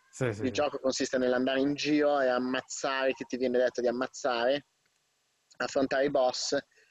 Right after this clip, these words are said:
Speaker 2: e i boss li puoi sconfiggere quante volte vuoi, ma se non è una cutscene non possono, non possono morire.
Speaker 1: <laughs> Ok, ok.
Speaker 2: Però, eh, ha, come Mass Effect,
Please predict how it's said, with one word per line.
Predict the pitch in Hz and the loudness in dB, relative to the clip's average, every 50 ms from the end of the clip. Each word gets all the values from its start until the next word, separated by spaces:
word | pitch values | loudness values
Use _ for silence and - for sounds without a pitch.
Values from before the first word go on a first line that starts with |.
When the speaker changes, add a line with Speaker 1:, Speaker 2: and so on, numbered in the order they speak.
| _ _ _ _ _ - | _ _ _ _ _ -4
Speaker 2:
e | - 135 135 131 131 127 123 123 | -2 0 2 2 2 2 2 2
i | - 135 135 | 2 0 0
boss | 143 147 143 - | 0 0 0 0
li | 147 | 0
puoi | 127 131 123 | 0 0 0
sconfiggere | - 131 127 147 131 131 131 | 0 -2 -2 -2 0 0 0
quante | 127 135 131 - 135 | 0 0 0 2 2
volte | 127 127 - 147 | 0 2 0 -2
vuoi, | 131 131 135 135 135 135 139 139 | 2 4 4 4 4 4 2 2
ma | 131 123 123 117 | 2 0 0 -2
se | - - | -2 -2
non | 123 123 127 131 | 0 0 2 0
è | |
una | 127 131 127 | 0 0 0
cutscene | - 139 127 - - - 135 127 127 127 123 | -2 -4 -6 -6 -4 -4 -2 -2 -2 -2 -2
non | 120 117 113 | -2 -2 -2
possono, | - 127 117 - - 117 117 113 113 113 | -2 -2 -4 -2 -4 -6 -4 -2 -2 -2
non | 113 113 - | -4 -6 -6
possono | - 113 - - 117 113 | -6 -8 -8 -8 -8 -6
morire. | 117 117 113 208 190 147 - - - - - - - | -4 2 4 4 4 4 2 -2 -18 -20 -18 -16 -16
Speaker 1:
<laughs> | - - - - - | -16 -18 -20 -12 -4
Ok, | - 143 107 - - 120 110 107 | -2 -2 -2 0 0 0 0 0
ok. | 101 - 113 107 101 - _ _ _ _ _ _ _ - | -2 -6 -8 -8 -8 -10 _ _ _ _ _ _ _ -4
Speaker 2:
Però, | 190 185 165 151 151 175 185 - - - - - | 0 0 2 2 2 2 0 -2 -6 -12 -4 0
eh, | 135 | 0
ha, | 139 135 131 127 123 120 117 117 117 117 107 - - - _ _ _ _ _ - - 139 135 135 | 2 2 2 2 2 2 2 2 2 0 0 -2 -6 -18 _ _ _ _ _ -8 -4 -4 -4 -2
come | - - 175 160 139 | 0 0 2 2 2
Mass | 151 175 180 - | 0 0 -2 -2
Effect, | - 151 139 135 - - - 156 160 160 - - - 165 170 | -2 -2 -2 -2 -6 -4 -2 -2 -2 -2 -6 -2 0 0 0